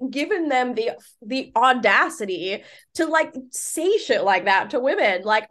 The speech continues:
bro, I am already out of your league. Like, I'm already a settler in this dynamic between the two of us. And so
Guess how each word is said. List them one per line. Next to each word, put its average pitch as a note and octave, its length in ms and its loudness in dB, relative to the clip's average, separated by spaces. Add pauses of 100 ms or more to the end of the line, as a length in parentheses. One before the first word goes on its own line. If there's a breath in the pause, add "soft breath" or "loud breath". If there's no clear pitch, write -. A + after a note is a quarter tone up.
bro, - 180 0
I D#4 120 0
am A4 140 -2
already D4+ 500 -2
out A#3+ 200 -2
of A3+ 120 0
your G#3 160 -6
league. G3+ 360 -10
Like, G3+ 200 2
I'm F4+ 280 2
already B3+ 720 4 (200)
a B3 80 0
settler G3+ 800 0 (400 soft breath)
in C4 160 2
this A#3+ 220 6
dynamic G3+ 680 2
between G#3 340 -4
the F#3+ 80 -2
two F#3+ 180 -2
of F3+ 140 0
us. E3 400 0
And F#3 260 -6
so F#3+ 520 2